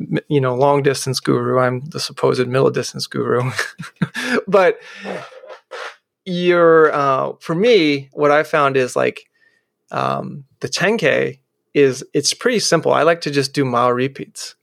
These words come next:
um, with short recovery. So the goal is just to do six by a mile with, like, ninety seconds, seconds recovery, and always keep it at ninety to sixty seconds recovery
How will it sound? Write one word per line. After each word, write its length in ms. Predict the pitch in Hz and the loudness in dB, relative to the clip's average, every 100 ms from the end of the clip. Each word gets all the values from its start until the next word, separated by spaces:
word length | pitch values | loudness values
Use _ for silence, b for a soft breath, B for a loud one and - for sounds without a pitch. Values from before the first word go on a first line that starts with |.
| _ | _
um, 600 | 143 127 127 123 120 131 214 | -4 -2 -2 -6 -8 -12 -6
with 120 | 135 | -4
short 200 | - 123 | 0 0
recovery. 540 | 131 - 135 - - - _ | 0 -2 -2 -2 -6 -10 _
So 400 | - 156 143 135 B B B | 0 2 2 0 B B B
the 80 | - | 0
goal 280 | 139 165 180 | 4 6 6
is 240 | 165 143 | 4 2
just 240 | - 143 - | 0 -2 -2
to 80 | 143 | -2
do 480 | 135 135 135 127 b b b b | 2 4 4 2 b b b b
six 260 | - 151 - | -4 -2 0
by 200 | 175 180 | 0 2
a 20 | |
mile 440 | 151 127 135 165 - _ | 0 0 -2 -4 -10 _
with, 280 | - 135 127 | -4 -2 0
like, 240 | 143 131 123 | 0 -2 -2
ninety 360 | 123 131 143 | -4 -2 -2
seconds, 420 | 147 156 147 135 156 - | -2 -4 -4 -4 -4 -4
seconds 420 | - 143 147 - | -4 -4 -4 -6
recovery, 560 | - 135 123 127 135 b b b - | -4 -4 -2 -4 -6 b b b -4
and 100 | 147 | 2
always 380 | 151 170 202 - | 6 6 6 2
keep 180 | 185 | 0
it 60 | 180 | 2
at 80 | 151 | 2
ninety 300 | 135 151 156 - - | 2 0 -4 -8 -8
to 100 | - | -4
sixty 320 | 135 - - 139 | -4 -4 -6 -2
seconds 400 | - 135 127 - | -2 -2 -4 -10
recovery 640 | - 165 135 123 123 120 | -4 -2 0 -2 -4 -8